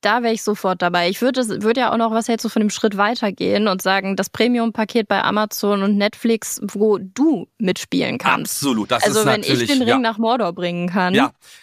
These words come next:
Speaker 2: genau, bewegen
Speaker 1: Mega.
Speaker 2: wir uns, <laughs> bewegen wir uns jetzt einfach mal weg von Retro-Hype und solchen Sachen. Und wir bewegen uns in, ja, Selbstdarstellung. Instagram, Facebook, ja, natürlich, man, die Leute,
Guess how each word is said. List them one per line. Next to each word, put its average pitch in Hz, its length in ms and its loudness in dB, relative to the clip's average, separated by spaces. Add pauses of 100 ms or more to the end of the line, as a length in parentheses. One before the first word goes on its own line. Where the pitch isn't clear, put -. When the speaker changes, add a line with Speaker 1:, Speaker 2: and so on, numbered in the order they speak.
(160)
Speaker 2:
genau, 160 180 2
bewegen 190 220 2
Speaker 1:
Mega. 175 140 0
Speaker 2:
wir 160 80 0
uns, 156 120 -2
<laughs> - 500 -4
bewegen 202 360 2
wir 190 120 4
uns 190 140 -2
jetzt 143 160 -2
einfach 151 260 0
mal 110 360 -2
weg 117 200 -6
von 101 300 -2
Retro-Hype 113 1200 0
und 120 200 -2
solchen 113 280 -2
Sachen. 113 420 0 (300)
Und 135 140 2
wir 135 80 2
bewegen 143 360 0
uns 143 360 -2
in, 117 600 2
ja, 113 280 0 (220)
Selbstdarstellung. 113 840 0 (220)
Instagram, 147 760 0
Facebook, 143 720 -2
ja, 117 180 2
natürlich, 202 400 -2
man, 156 180 0 (260)
die 170 80 2
Leute, 220 360 0